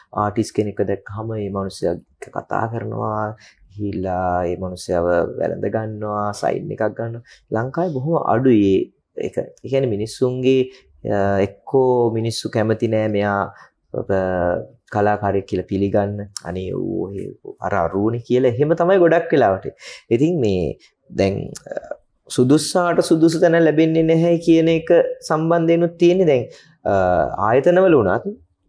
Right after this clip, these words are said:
අ, සමහර වෙලාවට, අ, අපිට කරන කලාවට, කරන දේට, අපේ දක්ෂතාවයට, අ,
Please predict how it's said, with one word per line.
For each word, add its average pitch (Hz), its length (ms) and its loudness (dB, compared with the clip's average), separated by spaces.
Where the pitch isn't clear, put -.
අ, 107 340 -4
සමහර 123 460 -2
වෙලාවට, 135 440 2
අ, 104 60 0
අපිට - 320 -4
කරන 131 280 4
කලාවට, 107 460 2
කරන 110 320 0
දේට, 107 320 4
අපේ 107 400 4
දක්ෂතාවයට, 139 920 2
අ, 107 60 4